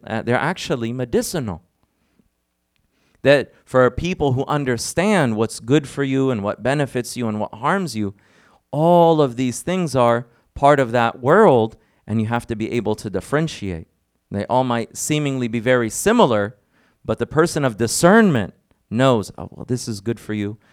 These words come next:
As Imam al-Ghazali is going to say, "This makes you hot, this cools you down,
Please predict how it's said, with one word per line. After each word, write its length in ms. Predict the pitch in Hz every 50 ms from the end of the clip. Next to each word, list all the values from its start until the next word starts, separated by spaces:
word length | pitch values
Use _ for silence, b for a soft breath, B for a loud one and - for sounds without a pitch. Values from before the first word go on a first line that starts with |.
| b b b
As 160 | 95 92 101
Imam 240 | 110 110 113 117 113
al-Ghazali 380 | 104 95 107 92 110 110 104
is 100 | 101 90
going 120 | 98 98 92
to 60 | -
say, 140 | 98 90 - b b b b b -
"This 300 | 107 127 131 127 - -
makes 320 | 120 117 117 - - -
you 100 | 117 110
hot, 440 | 104 110 117 117 113 113 110 _ _ _ _ _ _ _
this 260 | - 110 131 127 127 -
cools 460 | _ - - 139 131 123 113 - -
you 160 | 110 107 101
down, 520 | 90 107 110 113 113 107 107 107 110 113